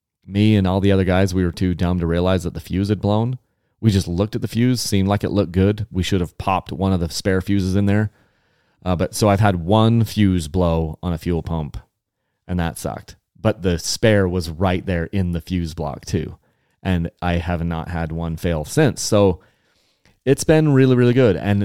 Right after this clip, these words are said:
this, I said it before, w-, the first time that I rode one of these, at least a fuel injected one, it was a T P I motor. That was back in twenty eighteen. It's been a long time. That's been five, five and a half years or so. Uh,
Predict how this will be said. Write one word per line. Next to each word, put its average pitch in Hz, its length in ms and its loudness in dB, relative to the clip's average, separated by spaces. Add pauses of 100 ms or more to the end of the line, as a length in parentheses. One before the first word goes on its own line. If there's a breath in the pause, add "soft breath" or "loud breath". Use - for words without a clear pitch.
this, 110 260 2 (720)
I 123 140 0
said 139 240 4
it 127 100 0
before, 107 560 2
w-, 95 220 -6
the 98 120 -2
first 139 300 0
time 120 160 2
that 104 140 2
I 95 60 2
rode 101 460 4
one 92 240 -2
of 85 60 -2
these, 85 460 -4 (840)
at 107 140 -4
least 101 220 0
a 95 60 -2
fuel 113 240 0
injected 98 340 0
one, 85 180 -4
it 87 60 -4
was 82 120 -6
a 87 60 -6
T 101 300 -6
P 98 160 -2
I 87 120 -2
motor. 87 240 -4
That 85 120 -6
was 90 100 -8
back 90 220 -4
in 85 100 -6
twenty 92 320 -6
eighteen. 85 320 -6
It's 76 80 -12
been 117 140 -6
a 123 60 -4
long 95 160 -4
time. 90 240 -6
That's 80 180 -8
been 95 180 -4
five, 90 480 -6 (920)
five 95 140 -4
and 87 80 -2
a 87 40 -2
half 82 160 -6
years 95 240 0
or 78 80 -6
so. - 340 -8 (680)
Uh, 85 340 -2